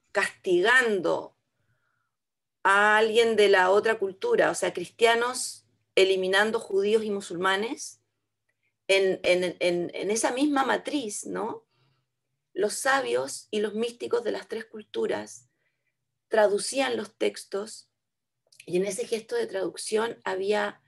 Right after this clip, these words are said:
muchas creaciones donde la influencia de la otra cultura estaba presente. Hay una Biblia que tiene iconografías cristianas, judías e islámicas en el, en la, materialmente en la misma,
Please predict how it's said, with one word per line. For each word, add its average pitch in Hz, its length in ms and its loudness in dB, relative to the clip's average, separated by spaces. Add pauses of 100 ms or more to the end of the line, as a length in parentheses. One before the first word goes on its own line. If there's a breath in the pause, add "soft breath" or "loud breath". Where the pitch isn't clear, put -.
(760 soft breath)
muchas 262 360 -4
creaciones 233 840 -6
donde 214 240 0
la 208 60 4
influencia 214 540 -2
de 233 80 -4
la 208 120 0
otra 220 200 -8
cultura 214 440 -6
estaba 196 340 -8
presente. 196 600 -10
Hay 226 180 0
una 254 160 -8
Biblia 214 600 -8 (840 soft breath)
que 214 120 -6
tiene 247 400 0
iconografías 214 800 -4
cristianas, 269 720 -8
judías 247 720 -8
e 220 80 -4
islámicas 202 800 -8
en 202 180 -2
el, 202 240 -2
en 208 200 -2
la, 180 200 -10 (200)
materialmente 208 800 -2
en 175 80 -4
la 170 80 -8
misma, 214 560 -6